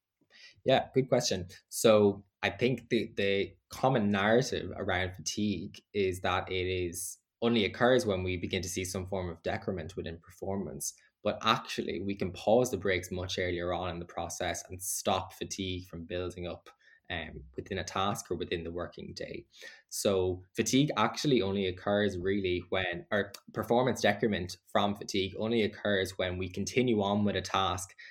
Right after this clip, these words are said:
that is challenging us cognitively. We, we've s-,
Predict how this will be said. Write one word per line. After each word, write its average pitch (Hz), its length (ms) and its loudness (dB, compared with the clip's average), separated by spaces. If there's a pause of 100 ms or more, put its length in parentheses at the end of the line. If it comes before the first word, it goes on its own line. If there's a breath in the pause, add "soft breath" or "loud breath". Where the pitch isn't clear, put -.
(160 loud breath)
that 90 120 0
is 85 220 -2
challenging 98 680 0
us 82 120 -6
cognitively. 90 840 -2 (260 soft breath)
We, 87 240 -4
we've 98 380 -8
s-, - 260 -4